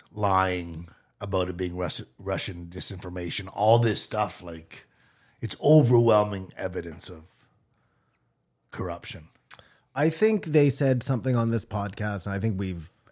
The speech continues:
Speaker 2: echoed it before. Um, the left became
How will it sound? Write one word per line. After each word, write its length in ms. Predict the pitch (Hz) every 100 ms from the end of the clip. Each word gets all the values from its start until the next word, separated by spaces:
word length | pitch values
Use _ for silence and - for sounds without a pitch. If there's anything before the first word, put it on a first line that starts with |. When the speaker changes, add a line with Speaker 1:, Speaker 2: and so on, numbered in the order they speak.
| -
Speaker 2:
echoed 320 | 90 98 90
it 160 | 90 -
before. 460 | 90 101 98 87 - - _ _
Um, 640 | 101 98 95 90 90 90 - _ _ _ _ _ _ _ _ _ _ _ _ _ _ _ _ _ _ -
the 220 | 117 135
left 580 | 135 151 139 - - 151
became 400 | 170 - 156